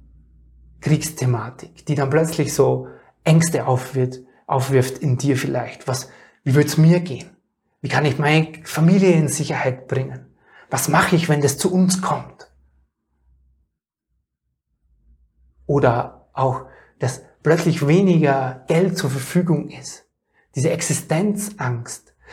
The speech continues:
die dich dann irgendwie näher in den Familienverbund bringt, wo man gemeinsam vielleicht Lösungen sucht. Das heißt,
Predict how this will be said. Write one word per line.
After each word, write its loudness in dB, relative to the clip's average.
die 0
dich 2
dann 2
irgendwie 4
näher 4
in 0
den -2
Familienverbund 0
bringt, 0
wo 2
man 0
gemeinsam 0
vielleicht -2
Lösungen 2
sucht. -10
Das -2
heißt, 2